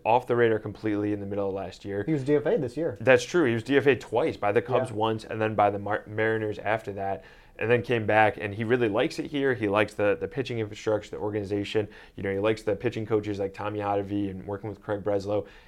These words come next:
Speaker 1: and his stuff is ticked up. You know,
Speaker 2: Yeah.
Speaker 1: we're seeing more ninety-fours and, and even a couple ninety-fives on the radar gun from him. You know, his movement looks good. He is getting some swing and miss, but even without that, like, he's just going out there and shutting down some really good lineups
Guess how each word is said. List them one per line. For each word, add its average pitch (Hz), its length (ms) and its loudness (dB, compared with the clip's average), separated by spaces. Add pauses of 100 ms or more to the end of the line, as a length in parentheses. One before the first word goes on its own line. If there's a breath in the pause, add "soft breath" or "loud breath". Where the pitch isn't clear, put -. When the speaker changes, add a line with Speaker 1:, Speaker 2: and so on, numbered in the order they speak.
Speaker 1:
and 120 120 -2
his 147 120 2
stuff 143 240 4
is 117 120 -4
ticked - 260 -8
up. 104 180 -10
You 104 100 -2
know, 131 80 2
Speaker 2:
Yeah. 117 60 0
Speaker 1:
we're 110 60 2
seeing 117 400 -4
more 113 240 -2
ninety-fours 113 800 0
and, 98 120 -6 (260 loud breath)
and 107 100 -4
even 113 180 0
a 107 40 -2
couple 110 240 0
ninety-fives 107 760 0
on 104 160 -6
the 101 80 -4
radar 104 300 2
gun 98 180 -2
from 98 200 -8
him. 101 220 -2 (280 loud breath)
You 104 80 -4
know, 104 80 2
his 98 180 0
movement 117 380 -2
looks 107 200 -4
good. 104 200 0
He 101 140 -8
is 123 260 -2
getting 120 220 -2
some 107 140 -8
swing 110 280 -4
and 101 100 -6
miss, 104 240 -2 (340 loud breath)
but 117 120 0
even 143 240 2
without 117 540 -2
that, 95 300 -6
like, 107 280 0 (320 soft breath)
he's 143 220 -2
just 139 240 0
going 127 200 4
out 113 200 0
there 117 160 6
and 110 260 -2
shutting 117 320 2
down 113 220 2
some 101 200 -8
really 117 300 -2
good 110 160 0
lineups 123 480 -6